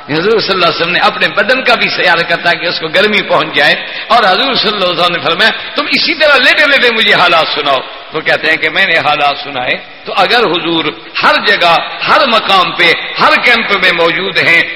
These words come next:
عالم الغیب ہیں، تو کسی کو بھیج کے خبر لانے کی ضرورت ہے؟ کیا کر دو؟ حضور فرمائے، "مجھے تو پتا ہے، میں دیکھ رہا ہوں، ہر خیمے میں میں موجود ہوں۔"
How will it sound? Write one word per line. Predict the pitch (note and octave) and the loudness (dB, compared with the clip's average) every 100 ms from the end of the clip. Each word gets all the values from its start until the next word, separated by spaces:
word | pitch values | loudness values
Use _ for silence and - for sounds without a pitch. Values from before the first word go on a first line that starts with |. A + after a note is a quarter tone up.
| - | -4
عالم | G#3 B3+ C4 A3+ | 0 2 0 0
الغیب | G3+ F3 F#3+ E3+ | -2 0 0 0
ہیں، | E3+ | -2
تو | F#3 F#3 | -2 -4
کسی | F3 F#3+ | -4 -6
کو | F#3 | -8
بھیج | F3 D3 F#3+ | -4 -4 -4
کے | F#3 | -6
خبر | F3 D#3 F3+ | -4 -4 -4
لانے | E3 D#3+ F3 | -4 -4 -4
کی | E3+ | -4
ضرورت | D#3 D#3 E3 D#3+ - | -6 -8 -10 -14 -20
ہے؟ | - - - - - - - - - | -20 -20 -20 -20 -20 -20 -20 -20 -14
کیا | C#3+ C3+ | -12 -8
کر | D3+ | -8
دو؟ | - - - - - - | -10 -14 -18 -20 -20 -14
حضور | B2+ | -12
فرمائے، | C3 C#3 | -8 -8
"مجھے | G3+ D#3+ F3 | -10 -8 -8
تو | G3 | -6
پتا | - - | -4 -2
ہے، | - | -2
میں | A3 | -2
دیکھ | A#3 B3+ | -2 0
رہا | B3 - | 0 -2
ہوں، | - G3 | -2 -2
ہر | - | -2
خیمے | G3 A3+ - | -4 -6 -6
میں | G#3+ - | -8 -10
میں | G#3+ | -10
موجود | G#3+ A3+ C4 | -8 -10 -12
ہوں۔" | A3+ | -14